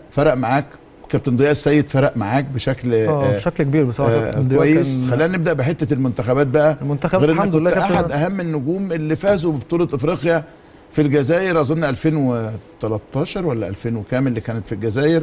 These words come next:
Speaker 2: ألفين وتلتاشر.
Speaker 1: ومن ساعتها ما شفناش مع الكابتن
Speaker 2: آه.
Speaker 1: ربيع ياسين.
Speaker 2: آه. ال-، الحمد لله أنا في فترة كابتن لعبت فيها أربع منتخبات الحمد لله.
Speaker 1: أربع
Speaker 2: منتخب
Speaker 1: منتخبات.
Speaker 2: منتخب،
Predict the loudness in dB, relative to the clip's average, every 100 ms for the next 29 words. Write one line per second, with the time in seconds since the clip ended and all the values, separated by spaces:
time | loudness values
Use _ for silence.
0 | -4 -10 -4 -2 -2 -2 -2 0 0 2
1 | 2 2 0 -2 -4 -6 -6 -10 -6 -6
2 | -2 -2 0 0 0 -2 -4 -8 -8 -10
3 | -8 -4 -2 -2 -2 -2 -4 -4 -4 -6
4 | -6 -6 -6 -2 0 2 0 -2 -2 -2
5 | -2 -2 -2 -2 -2 -6 -4 -2 -2 -2
6 | -4 -2 -4 -6 -8 -8 -8 -8 -8 -6
7 | -10 -14 -16 -2 -2 0 0 0 0 2
8 | 2 2 0